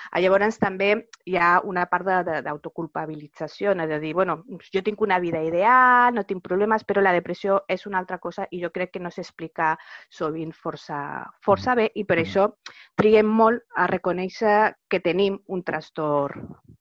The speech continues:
Speaker 1: mental i que no som
Speaker 2: Mhm.
Speaker 1: culpables d'aqu-, de, d'aquest.
Speaker 2: D'aquest.
Speaker 1: Mm.
Speaker 2: Mhm. Rosalina, a través de la Fundació Pere Tarrés esteu analitzant aquesta situació, no? Esteu analitzant com està afectant la pandèmia, eh, sobretot en, en general, però també,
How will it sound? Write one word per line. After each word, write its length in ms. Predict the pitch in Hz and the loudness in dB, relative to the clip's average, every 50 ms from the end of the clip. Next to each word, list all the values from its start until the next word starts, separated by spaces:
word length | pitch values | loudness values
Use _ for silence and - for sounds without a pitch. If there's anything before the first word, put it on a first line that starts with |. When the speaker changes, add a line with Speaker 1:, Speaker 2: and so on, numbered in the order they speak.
| _ 147 | _ -6
Speaker 1:
mental 400 | 151 156 143 110 110 190 185 196 | -4 -4 -4 -2 0 0 0 0
i 80 | 208 202 | 0 -4
que 140 | - 165 | -6 -6
no 80 | 165 160 | -6 -4
som 160 | 147 - 165 | -4 -6 -6
Speaker 2:
Mhm. 60 | - | -4
Speaker 1:
culpables 600 | - 160 147 - - 151 147 156 160 160 160 151 - | -2 -2 -2 0 0 0 0 -2 -4 -8 -8 -6 -4
d'aqu-, 220 | 147 139 135 - | -6 -6 -6 -8
de, 420 | - 151 147 127 123 - - 110 127 | -14 -12 -10 -10 -10 -10 -12 -14 -14
d'aquest. 300 | 135 139 - - 101 - | -14 -14 -14 -12 -12 -10
Speaker 2:
D'aquest. 500 | 107 - - 101 90 90 - - - - | -10 -10 -8 -10 -10 -12 -14 -12 -8 -6
Speaker 1:
Mm. 60 | 135 | -4
Speaker 2:
Mhm. 140 | 113 120 123 - - - 92 - | -4 -4 -6 -8 -12 -18 -10 -6
Rosalina, 540 | - 113 90 110 110 117 117 123 117 110 - | -6 -4 -2 -2 -2 0 0 0 -2 -2 -4
a 100 | - 113 - | -10 -12 -10
través 200 | - 104 110 98 | -8 -8 -6 -4
de 80 | 117 120 | -4 -4
la 100 | 117 - | -4 -4
Fundació 340 | 127 117 110 104 - 113 85 | -4 -6 -6 -6 -6 -6 -6
Pere 160 | 107 101 - | -4 -4 -4
Tarrés 360 | - 98 104 123 123 98 110 | -4 -4 -2 -4 -4 -4 -4
esteu 380 | 110 - 98 - - 110 104 101 | -6 -6 -6 -6 -6 -4 -2 -2
analitzant 440 | 98 101 98 98 85 104 104 98 | -2 -2 -2 -4 -4 -4 -4 -4
aquesta 320 | 95 - 101 90 - 101 95 | -4 -4 -6 -6 -6 -8 -8
situació, 560 | - 98 82 95 92 85 - 113 120 123 120 | -8 -8 -8 -8 -8 -6 -4 -4 -2 -2 -2
no? 120 | 117 113 | -2 -4
Esteu 200 | 101 - - 104 101 | -4 -4 -6 -6 -6
analitzant 400 | 98 92 92 90 104 101 87 90 | -4 -6 -6 -6 -8 -8 -8 -6
com 160 | - 113 104 | -4 -4 -4
està 160 | 101 - - 110 | -4 -4 -6 -6
afectant 360 | - 107 92 82 107 104 104 | -6 -8 -8 -6 -6 -4 -4
la 100 | 104 98 | -4 -4
pandèmia, 560 | - 95 87 90 92 104 101 107 104 104 98 - _ _ _ _ _ _ _ _ - | -4 -4 -4 -4 -4 -2 -2 -2 -2 -2 -4 -6 _ _ _ _ _ _ _ _ -10
eh, 580 | 104 95 92 90 87 87 87 85 85 85 80 - _ _ - | -8 -8 -6 -6 -6 -8 -8 -8 -8 -10 -12 -14 _ _ -20
sobretot 600 | - - 120 95 98 98 - - 123 110 - - | -12 -10 -8 -6 -6 -6 -4 -4 -4 -4 -4 -6
en, 160 | 95 82 80 80 - - - | -8 -8 -8 -10 -12 -14 -12
en 300 | 104 98 90 85 90 98 | -12 -10 -8 -8 -6 -6
general, 340 | 101 120 107 110 113 120 117 | -4 -4 -2 -2 -2 -2 -2
però 140 | - 117 104 | -4 -6 -4
també, 320 | - 92 92 95 107 117 | -4 -4 -4 -4 -4 -6